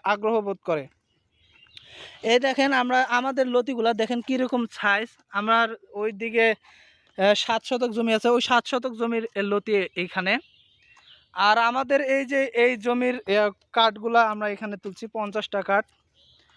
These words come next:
পঞ্চাশটা কাঠ তুলছি। এটা প্রতিদিন আব্বাই বিক্রি করে। কালকেও আপ-, আব্বাই, আব্বা, কালকে আপনি কতগুলা ই কাঠ বিক্রি করছেন, এই, এই কাঠগুলা?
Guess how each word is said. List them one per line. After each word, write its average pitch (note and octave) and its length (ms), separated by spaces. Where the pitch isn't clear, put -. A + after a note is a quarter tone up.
পঞ্চাশটা B3+ 440
কাঠ C4 220
তুলছি। C4+ 200
এটা B3 200
প্রতিদিন D4+ 440
আব্বাই C4 320
বিক্রি B3+ 260
করে। B3 160
কালকেও B3 380
আপ-, C4 300
আব্বাই, A3+ 580
আব্বা, A#3 260
কালকে C#4 300
আপনি C#4+ 280
কতগুলা C4+ 460
ই B3+ 160
কাঠ A#3+ 200
বিক্রি A#3 260
করছেন, A3+ 260
এই, A3 180
এই G#3+ 160
কাঠগুলা? G#3 440